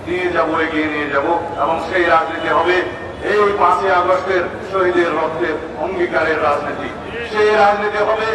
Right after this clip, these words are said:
শহীদের অঙ্গীকারকে, আকাঙ্ক্ষাকে ঊর্ধ্বে তুলে ধরে বাংলাদেশকে একটি বৈষম্যহীন,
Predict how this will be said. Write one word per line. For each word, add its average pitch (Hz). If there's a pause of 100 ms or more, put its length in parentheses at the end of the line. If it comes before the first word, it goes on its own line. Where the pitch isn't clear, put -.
(320)
শহীদের 214
অঙ্গীকারকে, 208 (380)
আকাঙ্ক্ষাকে 214
ঊর্ধ্বে 220
তুলে 208
ধরে 196 (360)
বাংলাদেশকে 190
একটি 196 (400)
বৈষম্যহীন, 214